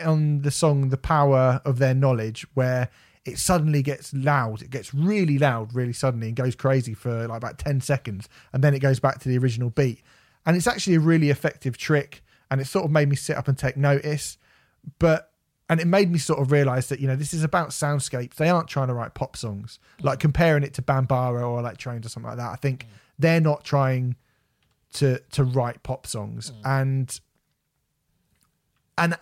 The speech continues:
Speaker 1: and the more, the more I've listened to this, I mean, particularly, I have to say, I was gonna come on and be kind of nonplussed by it initially, but I listened to it on headphones. And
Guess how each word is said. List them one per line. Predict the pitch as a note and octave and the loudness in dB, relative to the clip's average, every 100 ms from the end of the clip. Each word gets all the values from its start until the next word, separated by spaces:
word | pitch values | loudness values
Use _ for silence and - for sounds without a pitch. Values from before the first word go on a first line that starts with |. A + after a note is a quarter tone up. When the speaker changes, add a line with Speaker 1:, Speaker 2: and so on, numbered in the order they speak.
| - | -4
Speaker 1:
and | D#3 | 0
the | E3 | 2
more, | F3 G#3+ | 4 2
the | E3 | 2
more | F#3 A#3 A3+ | 2 4 4
I've | E3+ | 4
listened | E3+ - C#3 | 2 0 -6
to | - | -8
this, | G#2 G2+ - - - | -12 -12 -12 -12 -4
I | |
mean, | C#3+ C3+ | -2 0
particularly, | C#3 - - - A#2 A#2 - - | -2 -4 -4 -4 -6 -6 -10 -10
I | - | -2
have | D#3 - | -2 0
to | C3+ | -2
say, | C#3+ | 0
I | A#2+ C3 | 0 0
was | C3+ | 0
gonna | C3 F#3+ | 2 0
come | D3 B2 | 0 -4
on | A2 G#2+ | -4 -6
and | G#2+ | -6
be | A#2+ A#2 G#2+ _ _ _ _ _ _ _ _ _ - | -6 -6 -8 _ _ _ _ _ _ _ _ _ -12
kind | - G#3 F3+ | 0 2 4
of | D#3+ | 4
nonplussed | D3+ C#3 C#3+ C#3+ - - - _ | 4 2 2 0 -2 -16 -20 _
by | A2 G2 | -6 -6
it | G2+ - - | -8 -12 -8
initially, | B2 B2+ - G2 A2 - _ - _ _ A#2 | -6 -6 -8 -12 -14 -18 _ -20 _ _ -2
but | C3+ | 0
I | D3 | 2
listened | D#3+ F3 E3 | 2 2 0
to | D3+ C#3 | 2 2
it | B2+ | 0
on | A#2 | -2
headphones. | D3 C#3 - G#2 G2+ C3 - _ _ _ _ _ _ _ _ - - | 0 -2 -4 -10 -10 -16 -20 _ _ _ _ _ _ _ _ -10 0
And | C#3 C#3 C#3 C#3 C3 | 2 4 4 2 0